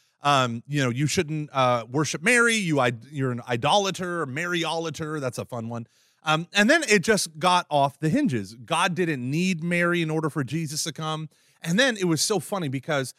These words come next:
the further you got away from tradition and scripture, the more people just made stuff up about God. So they would say things like, "Jesus Christ,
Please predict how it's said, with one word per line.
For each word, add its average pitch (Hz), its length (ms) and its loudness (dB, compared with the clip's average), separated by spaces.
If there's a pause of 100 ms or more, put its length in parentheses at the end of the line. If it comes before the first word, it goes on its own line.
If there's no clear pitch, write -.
(160)
the 156 160 0
further 294 480 0
you 233 160 -2
got 202 260 2
away 165 320 0
from 147 320 -6
tradition 143 440 -8
and 117 100 -6
scripture, 123 460 -6 (280)
the 139 140 2
more 208 300 2
people 214 320 -4
just 170 240 -2
made 170 320 -2
stuff - 260 -2
up 208 160 0
about 196 300 0
God. 233 340 0
So - 180 2
they 220 140 4
would 214 160 -2
say 240 160 0
things 208 320 -8
like, 160 300 -4 (500)
"Jesus 254 540 0
Christ, 208 720 0